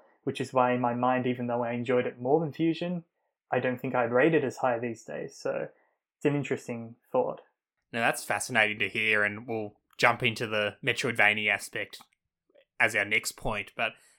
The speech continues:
Speaker 2: going back to my experience with the Metroid franchise, I, my first experience was on the Game Boy Advance with Fusion, so maybe I have a bit of rose-tinted glasses there
Speaker 1: Mm.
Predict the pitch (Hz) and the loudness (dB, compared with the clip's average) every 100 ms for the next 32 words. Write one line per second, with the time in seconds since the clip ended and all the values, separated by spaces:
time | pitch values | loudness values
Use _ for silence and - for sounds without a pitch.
0 | - 143 156 135 120 - 120 113 107 110 | 2 4 6 6 4 4 -6 -2 2 2
1 | 113 117 147 - - 110 104 101 107 107 | 2 -2 -8 -6 0 2 2 -2 -8 0
2 | 101 - 107 98 - 101 104 - 113 98 | 0 0 -6 -4 0 0 0 0 0 0
3 | 98 - _ _ _ _ _ _ _ 117 | -4 -10 _ _ _ _ _ _ _ 4
4 | 120 131 127 127 156 - 110 107 - 110 | 6 6 4 6 6 4 0 -2 0 2
5 | 107 101 107 110 101 98 104 101 101 98 | 2 0 -2 -4 -4 -2 4 4 4 -2
6 | 95 101 95 92 120 107 - 110 101 95 | 0 2 0 -2 -6 -8 -6 -2 -2 -2
7 | 98 92 117 113 117 113 107 110 107 101 | -6 -10 -4 4 4 4 0 0 2 2
8 | 117 107 101 107 101 95 _ _ _ 117 | 2 -4 -2 -2 -2 -4 _ _ _ 2
9 | 107 101 - 110 113 - 104 101 101 104 | 2 2 -4 -10 -10 -6 0 0 -2 -6
10 | 104 101 101 101 123 117 | 0 2 4 2 -2 -8